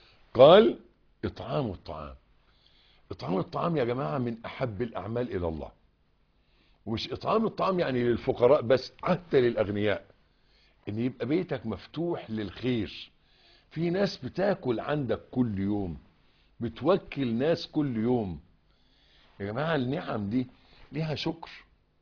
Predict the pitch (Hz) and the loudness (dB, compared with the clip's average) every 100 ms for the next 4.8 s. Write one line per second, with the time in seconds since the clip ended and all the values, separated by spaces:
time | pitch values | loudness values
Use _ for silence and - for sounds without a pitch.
0 | _ _ _ _ _ - 104 107 - 165 | _ _ _ _ _ -6 -4 -4 -4 -4
1 | 175 - 113 - - 156 - - 113 - | -4 -4 -8 -6 -4 -4 -4 -12 -10 -10
2 | - 113 110 127 175 165 135 139 165 156 | -8 -8 -4 -2 -2 -2 -4 -4 -6 -6
3 | 156 147 - _ _ _ _ _ _ _ | -6 -6 -10 _ _ _ _ _ _ _
4 | _ _ - - 156 156 156 | _ _ -14 -4 -2 0 -2